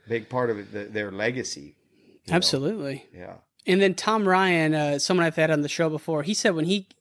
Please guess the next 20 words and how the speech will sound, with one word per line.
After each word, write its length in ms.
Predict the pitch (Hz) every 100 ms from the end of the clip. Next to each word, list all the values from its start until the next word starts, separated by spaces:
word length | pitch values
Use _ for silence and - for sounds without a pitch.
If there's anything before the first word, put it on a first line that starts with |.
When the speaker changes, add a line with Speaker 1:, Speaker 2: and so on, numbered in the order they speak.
| _ -
Speaker 2:
came 260 | 190 170
out, 220 | 165 147 208
he 100 | 190
lived 320 | 185 240 165
with 180 | 143 160
you 400 | 143 139 143 - - _
for 360 | - 156 147 147
Speaker 1:
Yep. 80 |
Speaker 2:
at 60 | 160
least 200 | 170 -
a 60 | 160
year 240 | 180 165
or 40 | 143
two. 380 | - 147 143 95
Speaker 1:
We 80 | 104
lived 300 | 107 113 104
together 280 | 104 110 110
for 120 | 101
three 220 | - 110
years. 360 | 104 90 85